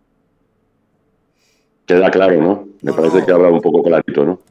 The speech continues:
Speaker 2: ¿Sabes, Ricardo? De hecho, yo estoy detectando mucho cariño de la gente hacia él.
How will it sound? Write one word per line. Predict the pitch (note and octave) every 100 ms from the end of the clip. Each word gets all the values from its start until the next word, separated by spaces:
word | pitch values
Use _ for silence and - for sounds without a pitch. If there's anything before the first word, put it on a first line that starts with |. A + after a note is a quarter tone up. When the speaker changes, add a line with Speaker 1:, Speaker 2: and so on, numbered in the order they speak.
| -
Speaker 2:
¿Sabes, | - D3+ D#3 E3+ D3+
Ricardo? | D3+ C#3+ C#3 C#3 D#3+ F#3 -
De | B2+ C3
hecho, | C#3 E3 D#3+
yo | D3 C#3 D3+ D3+ D#3 E3+ _ _ _ _ _
estoy | C3+ - D3 C#3+
detectando | C3+ C3 B2 C3 C3+ C3+
mucho | C3+ C#3+ - C3+
cariño | B2 B2 B2
de | A#2+
la | A2+
gente | G#2+ A2+ B2+
hacia | A2+ A#2
él. | G#2